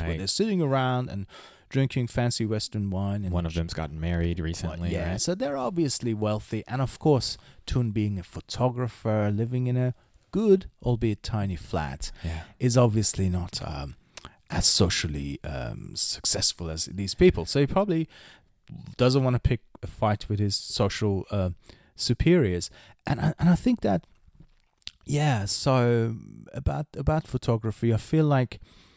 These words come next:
Speaker 2: um, uh, th-, both this film and The Hassel Leaves kind of tell us that maybe there is something kinda sinister about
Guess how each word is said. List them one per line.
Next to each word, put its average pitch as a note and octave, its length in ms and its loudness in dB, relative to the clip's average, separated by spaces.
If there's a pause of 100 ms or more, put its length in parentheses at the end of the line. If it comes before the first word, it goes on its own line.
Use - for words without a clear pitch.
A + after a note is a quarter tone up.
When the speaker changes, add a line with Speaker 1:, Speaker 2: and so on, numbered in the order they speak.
(360)
Speaker 2:
um, G#2 560 2 (400)
uh, F#2+ 440 -2
th-, - 220 -12
both B2+ 260 4
this - 220 0
film A2 440 2
and G2+ 200 -2
The G2 60 -4
Hassel G2+ 360 -2
Leaves F#2+ 360 0
kind G#2 260 0
of G2+ 160 -4 (500)
tell D#3 260 2
us E3 160 0
that B2 240 -2
maybe B2+ 640 0 (720)
there B2+ 220 6
is D3+ 160 2
something G#2+ 920 0 (440)
kinda B2 220 2
sinister G#2+ 680 -2
about - 480 -12